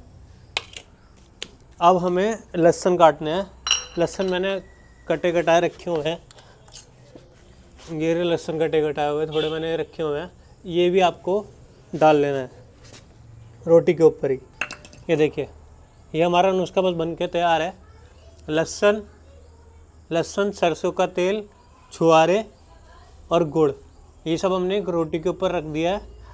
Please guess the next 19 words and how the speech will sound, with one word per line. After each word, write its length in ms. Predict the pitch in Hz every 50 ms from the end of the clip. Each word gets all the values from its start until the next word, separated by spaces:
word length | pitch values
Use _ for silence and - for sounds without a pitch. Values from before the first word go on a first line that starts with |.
| - - 175
अब 140 | 165 165
इसको 320 | 175 175 - - 208 208 196
मोड़ 240 | 190 170 165 160 165
लेंगे 360 | 165 160 160 160 180 202 208 - - - - - - - - - - - - - - - - - - - - - - 190
और 120 | 180 185
ये 160 | 190 208 220
ऐसी 420 | 175 175 185 185 175 185 - 196 175
का 100 | 190 196
ऐसी 420 | 185 175 165 - - 190 170 - - - - - - - - - - - -
पशु 220 | 175 156 - 180
को 100 | 185 196
खिला 260 | 165 170 180 180 170
देना, 200 | 165 170 180 208
पशु 280 | 208 208 202 180 208 202
बड़े 180 | 185 196 196 190
चाव 280 | 190 - 185 170 170
से 140 | 160 - 180
इसे 140 | 165 170 165
खाएगा। 400 | - 156 147 135 127 123 123